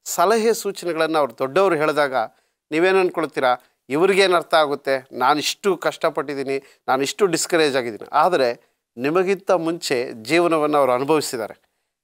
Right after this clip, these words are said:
ನಿಮಗಿಂತ ಮುಂಚೆ ಎಲ್ಲವನ್ನೂ ಅವರು ತಿಳ್ಕೊಂಡಿದ್ದಾರೆ. ಆದ್ದರಿಂದ ಅವ್ರ ಬುದ್ಧಿವಾದ ನಿಮ್ಗೆ ಬೇಕಾಗುತ್ತೆ. ಈ ರೀತಿ ಡಿಸ್ಕರೇಜ್ ಆದಾಗ, ಈಗ ನೀವು ಹೇಳಿದ್ದು ತುಂಬ ಒಳ್ಳೆಯ ಅಂಶ, ನಿಮ್ಮ ಪ್ರತಿಭೆಗೆ ತಕ್ಕ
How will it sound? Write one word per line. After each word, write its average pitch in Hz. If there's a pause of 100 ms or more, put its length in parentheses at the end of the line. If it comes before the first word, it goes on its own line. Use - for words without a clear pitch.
(160)
ನಿಮಗಿಂತ 214
ಮುಂಚೆ 190
ಎಲ್ಲವನ್ನೂ 226
ಅವರು 190
ತಿಳ್ಕೊಂಡಿದ್ದಾರೆ. 185
ಆದ್ದರಿಂದ 170
ಅವ್ರ 180
ಬುದ್ಧಿವಾದ 190
ನಿಮ್ಗೆ 196
ಬೇಕಾಗುತ್ತೆ. 131 (380)
ಈ 170
ರೀತಿ 247
ಡಿಸ್ಕರೇಜ್ 170
ಆದಾಗ, 120 (140)
ಈಗ 139
ನೀವು 147
ಹೇಳಿದ್ದು 175
ತುಂಬ 160
ಒಳ್ಳೆಯ 156
ಅಂಶ, 143 (500)
ನಿಮ್ಮ 170
ಪ್ರತಿಭೆಗೆ 202
ತಕ್ಕ -